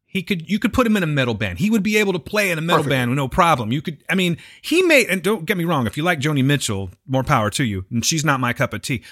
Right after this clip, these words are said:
Speaker 1: but he made Joni Mitchell sound good.
Speaker 2: And, uh, what, here's what I respect about, respect about Joni Mitchell. Um, 'cause I'm into Joni Mitchell, and she's like,
Speaker 1: Okay.
Speaker 2: he, she's like, uh,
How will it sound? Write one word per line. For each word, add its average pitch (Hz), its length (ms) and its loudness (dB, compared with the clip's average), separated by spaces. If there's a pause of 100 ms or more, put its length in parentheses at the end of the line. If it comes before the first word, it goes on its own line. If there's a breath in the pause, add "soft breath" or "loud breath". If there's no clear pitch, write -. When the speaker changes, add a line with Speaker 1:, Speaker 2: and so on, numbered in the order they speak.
Speaker 1:
but 147 140 -4
he 330 180 -2
made 277 280 0
Joni 214 280 0
Mitchell 160 380 2
sound 104 340 -4
good. 85 240 -12 (240)
Speaker 2:
And, 226 160 4 (180)
uh, 185 140 2
what, 220 180 6
here's 233 240 -4
what 185 120 0
I 151 40 4
respect 143 280 -6
about, 117 220 -6
respect 123 340 -10
about 98 160 -8
Joni 110 300 -10
Mitchell. - 420 -12 (400)
Um, 110 420 -2
'cause 202 140 -2
I'm 226 180 4
into 135 240 -4
Joni 101 240 -8
Mitchell, 98 240 -12
and 120 80 -10
she's 151 260 -6
like, 139 180 2
Speaker 1:
Okay. 175 140 -2 (480)
Speaker 2:
he, 190 120 -10
she's 165 200 -8
like, 170 240 -2
uh, 160 340 -2